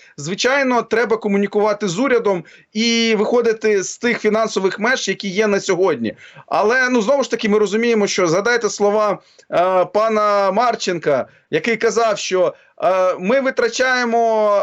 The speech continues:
е, сто тридцять мільярдів гривень в місяць на війну, а заробляємо лише вісімдесят».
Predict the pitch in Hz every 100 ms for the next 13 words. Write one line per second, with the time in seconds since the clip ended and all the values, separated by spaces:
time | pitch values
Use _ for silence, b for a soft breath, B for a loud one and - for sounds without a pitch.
0 | - 196 196 185 180 95 110 117 104 147
1 | - 254 - 311 214 180 - - _ 170
2 | 240 247 233 175 180 - 160 190 254 226
3 | 180 131 - _ _ - 156 160 247 240
4 | 190 160 - - - _ 196 220 240 262
5 | 311 294 B B _ 175 196 240 220 302
6 | 269 247 220 240 226 214 226 202 185 -
7 | 120